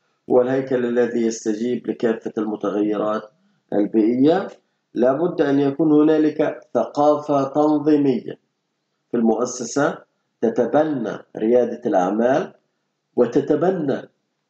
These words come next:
الإبداع كمنهج أساسي، وهذه ال-، الأساسات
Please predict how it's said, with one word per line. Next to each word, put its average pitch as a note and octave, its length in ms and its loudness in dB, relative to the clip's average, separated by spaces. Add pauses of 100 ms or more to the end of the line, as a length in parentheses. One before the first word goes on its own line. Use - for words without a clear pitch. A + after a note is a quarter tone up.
(400)
الإبداع B2+ 600 2
كمنهج C3 560 -2
أساسي، C3 760 0 (480)
وهذه F#3+ 640 2
ال-، D3 320 -4
الأساسات D#3+ 1040 0